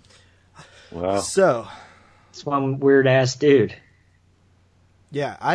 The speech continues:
Speaker 2: I, I, I don't know, man. I thought we weren't gonna talk about him again, but <laughs>
Speaker 3: You?
Speaker 2: he just keeps coming up. <laughs>
Speaker 1: Just when you thought you were out, they
Speaker 2: No,
Speaker 1: pull
Speaker 2: don't
Speaker 1: you
Speaker 2: even
Speaker 1: back
Speaker 2: say,
Speaker 1: in.
Speaker 2: don't even say that I brought him up because you did.
Speaker 3: I know.
Speaker 2: Okay.
Speaker 3: Because Jerry never messages me, and then he messaged me. He's like, "Yeah, I blocked him from Skeleton Crew." <laughs> I was like,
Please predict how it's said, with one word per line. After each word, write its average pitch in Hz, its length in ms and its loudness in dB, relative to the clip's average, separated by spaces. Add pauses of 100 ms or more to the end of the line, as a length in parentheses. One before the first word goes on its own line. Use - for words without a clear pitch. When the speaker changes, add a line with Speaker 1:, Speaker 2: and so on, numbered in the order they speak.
Speaker 2:
I, 160 160 -2
I, 156 600 -8
I - 20 2
don't 202 160 -2
know, 165 160 -2
man. 113 320 -12 (200)
I 165 140 0
thought 254 180 -8
we 240 100 -8
weren't 185 220 -4
gonna 165 160 -8
talk 135 280 -14
about 156 200 -10
him 160 120 -10
again, 151 240 -14
but - 280 -20
<laughs> - 100 -20
Speaker 3:
You? 208 240 6
Speaker 2:
he 185 60 2
just - 220 -12
keeps 202 260 -10
coming 156 300 -12
up. 175 300 -10 (120)
<laughs> 175 80 -16 (1040)
Speaker 1:
Just 101 200 -6
when 120 100 2
you 117 80 4
thought 117 220 2
you 117 80 0
were 110 120 4
out, 117 220 2
they 156 60 -4
Speaker 2:
No, 190 200 2
Speaker 1:
pull 170 100 -2
Speaker 2:
don't 208 160 2
Speaker 1:
you 240 60 -2
Speaker 2:
even 226 140 -2
Speaker 1:
back 196 120 0
Speaker 2:
say, 156 340 -2
Speaker 1:
in. 151 60 -12 (540)
Speaker 2:
don't 170 240 0
even 190 200 -4
say 165 200 -4
that 139 140 -6
I 135 140 -6
brought 131 240 -6
him 127 100 -10
up 117 100 -14
because 110 320 -18
you 117 260 -16
did. 104 360 -20 (320)
Speaker 3:
I 127 140 -2
know. 107 280 -4 (200)
Speaker 2:
Okay. 127 80 -6
Speaker 3:
Because 160 320 -2
Jerry 180 340 4
never 165 240 -2
messages 160 480 -4
me, 143 140 -8
and 139 140 -6
then 151 80 -6
he 151 60 -6
messaged 147 300 -2
me. 143 120 -10
He's 127 120 -6
like, 123 140 -2
"Yeah, 123 160 0
I - 20 0
blocked 127 340 -4
him 135 80 -10
from 123 140 -14
Skeleton 123 500 -8
Crew." 110 260 -4
<laughs> 113 40 -2
I 113 40 -8
was - 200 -8
like, 117 160 -4